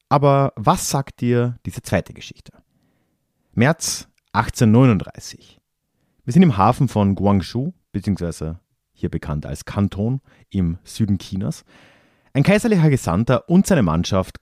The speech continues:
kommen in der Stadt an und verlangen von allen ausländischen Händlern, ihre Ware zu übergeben. Und auch hier sind die Folgen, dass es zu einem Krieg kommt.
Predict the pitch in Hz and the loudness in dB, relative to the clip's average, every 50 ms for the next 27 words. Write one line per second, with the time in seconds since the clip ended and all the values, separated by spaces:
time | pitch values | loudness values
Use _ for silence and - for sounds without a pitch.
0 | _ - - 135 160 196 208 190 156 131 113 - - 131 151 - - - 151 151 | _ -4 0 2 4 4 4 2 2 0 0 0 -2 -2 -2 -4 -4 -4 -2 -2
1 | 139 131 - - - 113 117 147 185 190 180 180 - - - 165 - - 185 220 | -2 -2 -2 -2 -2 0 0 2 2 2 2 2 0 -2 -6 -6 -4 0 2 2
2 | 214 - - 110 117 - - 107 101 101 101 101 82 78 76 76 73 78 78 80 | 2 2 2 0 0 0 0 0 -2 -2 -2 -6 -6 -4 -6 -6 -4 -4 -4 -6
3 | 85 - _ _ _ _ _ - 127 120 107 120 87 101 95 92 117 170 - - | -6 -8 _ _ _ _ _ -2 -2 0 0 2 2 2 2 2 2 -2 -6 -6
4 | 92 90 78 78 73 - - 50 - - - - _ _ _ _ _ _ _ _ | -12 -12 -10 -12 -12 -14 -16 -18 -18 -20 -20 -20 _ _ _ _ _ _ _ _
5 | _ _ _ _ _ _ - 107 101 - - 101 - - - 127 139 165 190 196 | _ _ _ _ _ _ -10 -10 -6 -4 -2 -4 -4 -4 -2 2 4 4 4 2
6 | _ _ _ - - _ _ _ _ _ _ _ - 190 202 208 - - 101 98 | _ _ _ -20 -20 _ _ _ _ _ _ _ 2 4 4 4 4 4 4 4
7 | 101 107 120 127 - - 90 80 - - 95 90 - - - - - - 92 85 | 4 4 2 0 -2 -4 -8 -8 -6 -8 -8 -8 -10 -16 -20 -10 -6 -4 -2 0
8 | 92 101 - - - 107 95 - _ - - - - - _ - - _ | 0 -2 -2 -4 -4 -6 -6 -6 _ -14 -14 -14 -14 -16 _ -20 -20 _